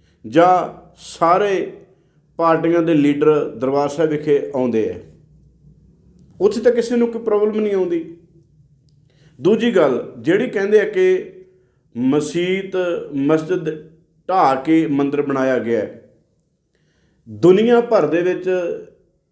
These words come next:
ਤਕਰੀਬਨ, ਤਕਰੀਬਨ ਮੁਸਲਮਾਨਾਂ ਦੀਆਂ ਇੱਕ ਸੌ ਵੀਹ ਕੰਟਰੀਆਂ ਨੇ, ਉਹਨਾਂ ਨੂੰ ਕੋਈ ਪ੍ਰੋਬਲਮ ਨਹੀਂ ਆਉਂਦੀ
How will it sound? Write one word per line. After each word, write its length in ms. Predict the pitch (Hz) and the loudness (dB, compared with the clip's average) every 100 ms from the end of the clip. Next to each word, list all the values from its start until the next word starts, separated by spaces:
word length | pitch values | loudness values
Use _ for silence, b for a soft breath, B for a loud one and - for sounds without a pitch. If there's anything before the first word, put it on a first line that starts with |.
| _ _ _ | _ _ _
ਤਕਰੀਬਨ, 540 | 190 190 190 208 220 214 | -2 2 4 6 4 2
ਤਕਰੀਬਨ 420 | 170 175 170 180 | -2 -2 0 0
ਮੁਸਲਮਾਨਾਂ 800 | 156 160 160 170 160 156 151 151 | 0 0 -2 -2 0 0 0 0
ਦੀਆਂ 300 | 147 156 151 | -2 -2 -2
ਇੱਕ 220 | 151 160 | -6 -8
ਸੌ 200 | - 180 165 | -6 -6 -6
ਵੀਹ 280 | - 196 | -2 -4
ਕੰਟਰੀਆਂ 520 | - 160 131 117 107 92 | 0 -2 0 -2 -4 -8
ਨੇ, 140 | - - _ _ _ _ _ _ _ | -14 -20 _ _ _ _ _ _ _
ਉਹਨਾਂ 280 | 185 233 254 | 0 2 2
ਨੂੰ 120 | 240 | 0
ਕੋਈ 180 | 190 165 | -2 -4
ਪ੍ਰੋਬਲਮ 380 | 143 131 131 147 | -2 -2 -2 0
ਨਹੀਂ 140 | 160 | 0
ਆਉਂਦੀ 320 | 151 143 151 | 0 -4 -10